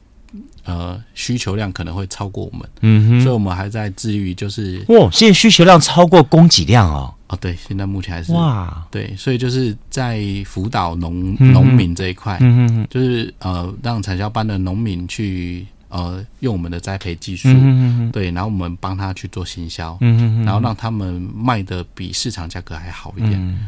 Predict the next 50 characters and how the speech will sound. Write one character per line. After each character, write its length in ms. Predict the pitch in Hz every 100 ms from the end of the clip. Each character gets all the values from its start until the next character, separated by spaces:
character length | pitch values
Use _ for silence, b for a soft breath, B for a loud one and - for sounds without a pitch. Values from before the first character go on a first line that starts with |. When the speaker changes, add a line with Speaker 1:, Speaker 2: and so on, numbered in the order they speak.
| -
Speaker 1:
对， 140 | 110
这 100 | 101
是 100 | 104
我 280 | 98 85 90 -
后 160 | 113
面 160 | 98 95
在 120 | 95
做 160 | 90 85
的 60 |
事 140 | 78 87
情。 180 | - 92 - - - -
Speaker 2:
嗯。 480 | 104 85 71 65 73
Speaker 1:
对， 180 | 87 82 - - b b b
那 180 | - 101 107
让 280 | 113 104 92 - -
扩 220 | - 113
大 160 | 101 92
更 180 | - 95
大 120 | 95
的 60 | 90
面 220 | 90 87
积， 320 | 90 87 92
在 300 | - 113 98
我 100 | 92
们 300 | 85 87 85
在 240 | 90 117 95
出 260 | - 123
口 300 | 131 - 85
上 220 | 85 110 104
面 180 | 107
也 80 | 95
会 120 | 90
比 100 | 101
较 140 | 90 101
好 280 | - 85 95
一 80 |
点， 220 | 95 - 104
因 80 |
为 180 | 110 104 B B B B
有 140 | 101
一 40 | 90
定 220 | 120 101
的 80 | -
稳 220 | 90 87 -
定 180 | 120 92
的 60 |
品 340 | 90 - 90 -
质， 220 | 80 85
在， 260 | - 107
Speaker 2:
嗯。 260 | 92 90 87